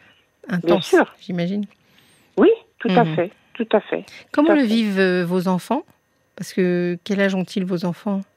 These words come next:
Speaker 2: Ma fille a quarante-cinq ans.
Speaker 1: D'accord, donc elle, elle est plus proche de lui que vous de lui.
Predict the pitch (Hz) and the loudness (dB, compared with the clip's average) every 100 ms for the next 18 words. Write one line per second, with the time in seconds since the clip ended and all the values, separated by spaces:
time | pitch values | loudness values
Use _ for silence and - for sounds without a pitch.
0 | _ _ _ _ _ _ _ 165 160 214 | _ _ _ _ _ _ _ -8 -4 -2
1 | 185 - 151 151 - 156 - 160 165 _ | -2 -2 -4 -4 -8 -12 -10 -16 -16 _
2 | - 175 - 185 151 - 165 165 160 160 | -2 -2 0 -2 -2 -6 -6 -4 -6 -4
3 | 156 151 - 202 - 180 180 156 151 156 | -2 -2 -4 -6 0 2 2 2 0 2
4 | 185 214 - 190 160 185 190 190 156 156 | 0 0 -2 -2 -2 -2 -2 -2 0 -2
5 | 165 160 | 0 -4